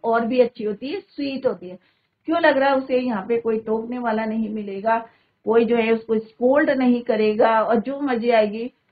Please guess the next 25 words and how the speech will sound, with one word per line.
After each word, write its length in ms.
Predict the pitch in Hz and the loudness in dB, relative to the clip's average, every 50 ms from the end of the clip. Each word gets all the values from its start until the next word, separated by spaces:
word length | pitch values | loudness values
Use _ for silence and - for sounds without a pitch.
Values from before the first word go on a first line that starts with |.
| _ | _
वो, 180 | 208 214 226 226 | 2 4 6 6
वो 120 | 220 220 | 4 4
यहाँ 280 | 214 208 220 196 175 175 | 0 0 0 -2 -4 -6
पे 120 | - 220 226 | -8 -10 -10
काम 260 | - 208 190 190 233 381 | -6 -6 -6 -6 -6 -8
करेगी। 680 | - _ _ _ _ - 247 233 226 208 190 175 208 - _ _ _ _ | -10 _ _ _ _ 0 4 6 6 6 4 0 -8 -14 _ _ _ _
तो 80 | 240 262 | -2 -2
उसे 200 | 285 285 349 330 | 0 0 -2 0
लगता 260 | 330 320 - - 240 | 0 0 -2 -2 -4
है 100 | 233 226 | -6 -6
कि 140 | 226 247 240 | -4 -6 -6
मैं 200 | 240 233 254 262 | -6 -4 -4 -4
अगर 300 | 254 233 226 208 202 202 - | -6 -4 -4 -4 -4 -4 -8
orphan 400 | - - 202 214 - 269 269 285 | -8 -6 -6 -6 -6 -4 -4 -2
होती, 400 | 277 262 269 277 269 277 294 - _ _ - | -4 -4 -6 -8 -10 -10 -12 -14 _ _ -8
अनाथ 380 | 208 202 214 233 254 269 269 | -6 -2 0 0 0 0 0
होती, 380 | 294 262 254 - 262 285 302 - _ _ _ _ _ _ | -2 -4 -4 -4 -8 -8 -8 -10 _ _ _ _ _ _
तो 80 | - 226 | -6 -2
मैं 280 | 226 233 254 277 269 - | 0 0 0 -2 -2 -4
इस 200 | 285 294 294 - | -6 -8 -6 0
तरह 180 | 294 262 247 | 4 4 4
से 220 | 240 - 247 240 247 | 4 2 0 -2 -2
सड़क 360 | 240 - 208 202 220 233 233 | -2 -2 -2 0 0 -2 -2
में 180 | 240 247 220 | -4 -6 -6
घूमती 480 | 190 240 240 208 226 214 254 262 285 311 | -4 -4 -6 -6 -6 -8 -10 -14 -14 -16